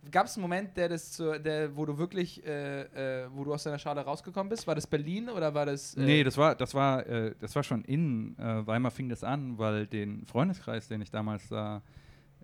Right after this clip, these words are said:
Speaker 2: gewonnen hab, der sich damals da aufgebaut hat, das sind immer noch heute, äh, so ei-, einige meiner besten Freunde.
Speaker 1: Mhm.
Speaker 2: Und,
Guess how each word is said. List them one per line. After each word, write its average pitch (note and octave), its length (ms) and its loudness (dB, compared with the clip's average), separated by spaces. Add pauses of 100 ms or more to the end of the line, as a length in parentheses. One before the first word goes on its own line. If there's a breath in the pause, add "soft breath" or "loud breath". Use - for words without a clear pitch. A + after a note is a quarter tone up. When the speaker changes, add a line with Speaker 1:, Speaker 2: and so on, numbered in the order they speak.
Speaker 2:
gewonnen A2+ 680 0
hab, - 420 -2
der A2 100 2
sich A2 140 -6
damals A2+ 260 2
da A2 80 2
aufgebaut A2 500 -2
hat, A#2 80 -4
das A2 80 -14
sind B2 140 -4
immer E3 200 2
noch C#3 180 2
heute, C3 460 4 (360 loud breath)
äh, A#2 140 -2
so A#2 140 4
ei-, A#2+ 260 0 (600)
einige C3+ 300 4
meiner B2+ 200 8
besten B2+ 280 0
Freunde. B2 340 -4
Speaker 1:
Mhm. D#3 280 2
Speaker 2:
Und, C3 180 2